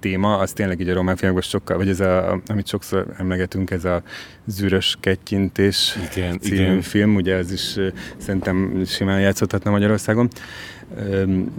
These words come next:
Speaker 1: de hogy, ö, hogy, hogy tényleg ezek olyan problémák, amik, amik abszolút Magyarországon is nagyon-nagyon, öm, dominánsak. De,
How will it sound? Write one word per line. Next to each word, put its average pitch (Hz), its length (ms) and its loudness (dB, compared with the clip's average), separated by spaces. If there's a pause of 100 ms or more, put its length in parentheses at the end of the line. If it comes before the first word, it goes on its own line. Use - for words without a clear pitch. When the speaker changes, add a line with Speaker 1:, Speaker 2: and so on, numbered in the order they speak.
(160)
Speaker 1:
de 98 180 4
hogy, 95 320 0
ö, 101 160 4
hogy, 98 180 0
hogy 104 120 -4
tényleg 104 260 0
ezek 95 220 0
olyan 101 180 4
problémák, 92 380 0
amik, 95 220 -2
amik 92 320 -4
abszolút 87 320 -4
Magyarországon 92 460 -2
is 90 120 -2
nagyon-nagyon, 92 640 2 (420)
öm, 92 600 -2
dominánsak. 104 640 0 (500)
De, 113 320 0